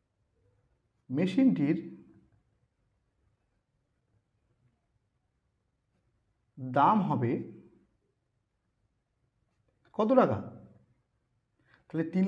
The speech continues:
লক্ষ টাকা দাম ছিল মেশিনটির, তার সঙ্গে তিন লক্ষ ষাট হাজার টাকা কী হয়ে গেল? যোগ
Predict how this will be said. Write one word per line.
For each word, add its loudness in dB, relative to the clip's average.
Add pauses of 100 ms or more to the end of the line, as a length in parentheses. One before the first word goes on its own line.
লক্ষ 0 (140)
টাকা 2 (120)
দাম 2 (120)
ছিল -2 (120)
মেশিনটির, 0 (2750)
তার -2
সঙ্গে 0 (1040)
তিন 0 (100)
লক্ষ -2 (840)
ষাট 2
হাজার 2 (100)
টাকা -2 (540)
কী -6
হয়ে 2
গেল? 0 (760)
যোগ 4